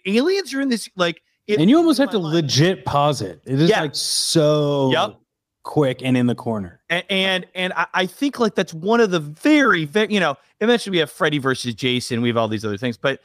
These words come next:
Speaker 1: but man, like, that was, like, such a mind-blowing thing. And I think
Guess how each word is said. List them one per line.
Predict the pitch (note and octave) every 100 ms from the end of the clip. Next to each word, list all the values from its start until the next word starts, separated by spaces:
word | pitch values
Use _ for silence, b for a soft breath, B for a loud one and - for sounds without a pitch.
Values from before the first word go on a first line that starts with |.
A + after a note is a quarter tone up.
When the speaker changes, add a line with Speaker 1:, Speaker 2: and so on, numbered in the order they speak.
| b b b
Speaker 1:
but | D#3+
man, | F3+ C4+ C#4+ D#3
like, | C3 B2
that | B3+ D4
was, | G#3 D#3+
like, | C3
such | - A#3 A#3+
a | A#3+
mind-blowing | E3+ D#3+ E3+ F#3+ D#3+ E3 D#3 C3+
thing. | - B3 A#3+ D#3+
And | D3
I | D#3
think | - G3+